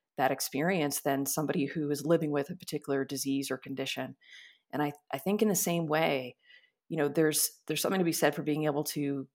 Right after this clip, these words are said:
communicate and translate simply that which is complicated oftentimes in science, but it's the only way I think we're gonna be able to get to a future possible when it comes to, you know, the situation we're in with the climate crisis.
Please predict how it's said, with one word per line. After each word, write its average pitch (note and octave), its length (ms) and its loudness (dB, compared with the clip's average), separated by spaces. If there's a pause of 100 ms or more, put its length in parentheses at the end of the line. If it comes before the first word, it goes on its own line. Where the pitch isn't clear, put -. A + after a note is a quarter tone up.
communicate E3 520 0
and F3 100 -2
translate D3+ 880 0
simply C3+ 880 -2 (440)
that D3 180 6
which D3+ 220 0
is A#3+ 200 4
complicated C3 800 -2 (100)
oftentimes C#3 720 -2
in C3+ 100 -2
science, D#3+ 560 2
but C#3 300 0 (880)
it's - 220 4
the F3 180 0
only G3+ 360 8
way F3 200 8
I D3+ 100 8
think D3 340 -2
we're D3 80 -4
gonna D3+ 140 2
be D3+ 140 4
able D3 140 2
to C#3+ 80 0
get D3 180 0
to - 100 0
a C#3 60 2
future D3 380 -2
possible F3+ 640 4
when E3+ 100 2
it - 100 -4
comes C#3 360 -4
to, - 140 -4 (800)
you D#3 80 -2
know, C3+ 100 0
the B2+ 140 -2
situation E3 540 2
we're D3 140 2
in D3+ 80 4
with C#3+ 80 2
the - 80 -2
climate F#3+ 380 4
crisis. C#3+ 680 0